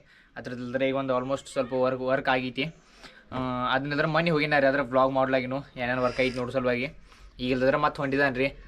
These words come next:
ಅದು ನಿಮ್ಗೆ ತೋರ್ಸಂತ ಎಲ್ಲೆಲ್ಲಿ ವರ್ಕ್ ಎಲ್ಲಿಗೆ ಬಂದೈತಿ ಅನ್ನತ್ತ. ಒಬ್ಬರನ್ನ ಕಾಮೆಂಟ್ದಾಗ ಭೀ ಕೇಳ್ಕತ್ತೀರಿ, "ನಮ್ಮ ಜಾಂಡಿಯರ್ ಟ್ರ್ಯಾಕ್ಟರ್ ತೋರಿಸ್ರಿ" ಅಂತಂದ. ಇವತ್ತು ತೋರ್ಸ್ತಾನು ನೋಡ್ರಿ. ಆ, ಈಗ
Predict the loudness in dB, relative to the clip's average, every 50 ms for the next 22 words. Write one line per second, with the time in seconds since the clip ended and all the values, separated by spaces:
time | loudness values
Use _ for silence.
0 | -20 -16 -12 -10 -8 -8 -6 -4 -2 -2 -2 -2 -2 -2 0 0 0 0 0 0
1 | 0 0 -2 -2 -2 -2 -2 -2 -2 -4 -4 -4 -2 -2 -2 -2 -4 -4 -4 -4
2 | -4 -6 -10 -20 -20 -20 -20 -16 -4 0 2 2 4 4 2 0 -2 -2 -2 2
3 | 2 4 4 4 2 2 0 0 0 0 -2 -2 -2 -2 -2 -4 -4 -4 -2 -2
4 | 0 2 0 0 0 -2 -4 -6 -6 -10 -8 -8 -8 -6 -6 -6 -6 -6 -6 -6
5 | -6 -6 -6 -6 -10 -20 -20 -20 -20 _ -20 -16 -12 -8 -2 0 0 0 0 -2
6 | -6 -6 -4 -4 -4 -4 -4 -6 -8 -12 -18 -20 -20 -20 -20 -20 -14 -8 -4 -4
7 | -2 0 0 2 4